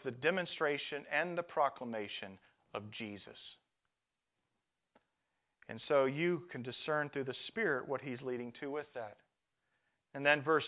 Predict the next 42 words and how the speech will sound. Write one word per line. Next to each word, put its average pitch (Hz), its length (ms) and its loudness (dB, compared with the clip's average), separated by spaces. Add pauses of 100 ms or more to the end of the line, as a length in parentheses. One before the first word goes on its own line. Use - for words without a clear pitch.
ten 160 300 2
says 135 260 6
this, 156 260 4
"But 143 140 0
when 147 160 0
you 143 120 -2
enter 151 340 4
a - 180 0
town 147 360 8
and 123 100 0
are 127 100 2
not 139 240 8
welcome, 135 500 8
go 135 220 4
into 147 240 -2
its 143 220 0
streets 147 320 0
and 135 180 -6
say, 139 160 4
'Even 170 300 -2
the 160 80 0
dust 151 320 4
of 151 100 0
your 139 140 0
town 151 340 2
that 139 140 -2
sticks - 280 -6
to 170 120 -6
your 151 140 2 (100)
feet, 185 240 -4
we 160 100 -4
wipe 147 260 8
off 165 220 12
against 156 400 0
you.'" 120 160 -4
Oh, 151 220 2
this 147 160 -6
is 135 80 -20
taking 127 260 0
a 117 60 -2
turn 143 300 -6
south. 165 380 6